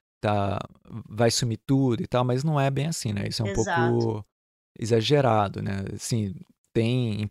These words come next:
Speaker 1: espécies que tão ameaçadas, tem espécies que tão se dando bem, e tem variação geográfica,
Speaker 2: Uhum.
Speaker 1: mas o importante é,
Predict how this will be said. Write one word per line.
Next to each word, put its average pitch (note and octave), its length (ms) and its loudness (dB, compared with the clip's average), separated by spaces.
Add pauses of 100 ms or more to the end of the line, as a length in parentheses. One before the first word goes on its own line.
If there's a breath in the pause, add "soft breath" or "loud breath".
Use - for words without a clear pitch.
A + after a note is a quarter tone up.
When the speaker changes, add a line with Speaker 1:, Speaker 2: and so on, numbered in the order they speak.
(100)
Speaker 1:
espécies G#2+ 380 2
que - 100 -14
tão A2 140 0
ameaçadas, G#2 560 0
tem A#2+ 140 -2
espécies G#2+ 300 -2
que - 100 -20
tão G#2+ 340 -4
se - 140 -6
dando G#2 220 -2
bem, G#2 380 -4 (600 soft breath)
e A2+ 160 -2
tem B2+ 220 0
variação A#2 500 2
geográfica, G#2+ 840 -2
Speaker 2:
Uhum. A2 340 -6
Speaker 1:
mas A#2 260 0
o C3+ 40 -2
importante C3 540 -4
é, C#3+ 280 -2